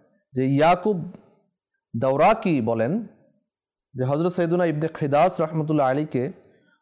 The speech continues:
গোসল দেওয়ানো যে হয়েছিল, এর মধ্যে আমিও ছিলাম।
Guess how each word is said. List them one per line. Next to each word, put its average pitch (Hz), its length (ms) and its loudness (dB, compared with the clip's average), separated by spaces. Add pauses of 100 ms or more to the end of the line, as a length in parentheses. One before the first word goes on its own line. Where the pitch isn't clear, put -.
(200)
গোসল 170 420 0
দেওয়ানো 139 580 2 (1160)
যে 131 160 -2
হয়েছিল, 147 500 0
এর 123 160 2
মধ্যে 147 220 -2
আমিও 131 300 -2
ছিলাম। 98 320 -12